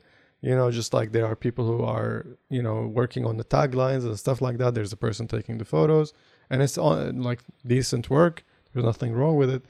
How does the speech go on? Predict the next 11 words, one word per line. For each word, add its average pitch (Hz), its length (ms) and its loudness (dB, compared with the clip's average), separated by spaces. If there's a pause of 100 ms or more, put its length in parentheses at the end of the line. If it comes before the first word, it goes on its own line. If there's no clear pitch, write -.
(440)
But 127 260 0
because 170 520 2 (480)
you're 165 260 6
fans 156 300 4
of 143 120 6
the 123 80 2
show 165 440 6 (560)
and 120 520 4
you're, 120 380 4
like, 123 440 -2 (500)
you, 120 340 2